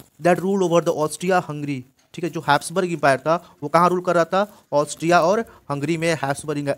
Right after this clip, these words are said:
एम्पायर रूल कर रहा था। जैसे कि it was a patchwork of many different region, ठीक है ना, जो कि अलग-अलग रीजन को मिला करके बना हुआ था, and peoples,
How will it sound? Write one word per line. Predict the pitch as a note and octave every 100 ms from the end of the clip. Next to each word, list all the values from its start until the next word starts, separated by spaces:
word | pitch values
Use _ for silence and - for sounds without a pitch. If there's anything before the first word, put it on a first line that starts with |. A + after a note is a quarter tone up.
| -
एम्पायर | C3 D3 F3 F3 _ C#3
रूल | C3
कर | C3 C3
रहा | B2 A#2
था। | A#2
जैसे | C3 D#3+ G3
कि | E3 F3 - _ _ _ _ _ _ _ _ -
it | D3
was | F3+ F3+
a | F3+
patchwork | E3 E3 F#3 G3 F3+
of | E3 F3 - _ _ - _ D#3
many | F3 F#3
different | F3 F#3+ F#3
region, | D#3 C3 B2 - _ _ _ _ -
ठीक | F#3
है |
ना, | G3+ F3+ _ -
जो |
कि | F3+
अलग-अलग | F#3 F#3+ A3 G3+ F#3
रीजन | F3 F#3+
को | F#3 F#3+
मिला | D#3 E3
करके | E3 D3
बना | D3+ C#3+
हुआ | B2+ B2+
था, | A#2+ A#2+ - - _ -
and | F3+ F3+ -
peoples, | - C3+ - -